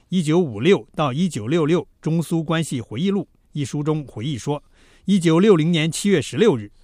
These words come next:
苏联决定召回在中国的苏联专家，但是并没有提出还债问题，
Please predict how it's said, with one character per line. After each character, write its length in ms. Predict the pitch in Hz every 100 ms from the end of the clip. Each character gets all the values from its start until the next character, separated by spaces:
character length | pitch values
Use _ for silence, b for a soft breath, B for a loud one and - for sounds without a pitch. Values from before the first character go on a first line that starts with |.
| _
苏 200 | - 233
联 200 | 220 156
决 160 | 160 139
定 220 | 180 147
召 240 | 156 190
回 260 | - 107 151 -
在 220 | 170 127
中 200 | 165 190
国 160 | 127
的 140 | 135 117
苏 140 | -
联 180 | 160 117
专 160 | 135 147
家， 180 | 175 165 _ _ _
但 120 | 170
是 120 | 165
并 200 | 139 247
没 180 | 160 147
有 120 | 254
提 180 | 123 -
出 200 | 123 139
还 240 | - 95 123
债 160 | 185
问 160 | 135 117
题， 260 | - 107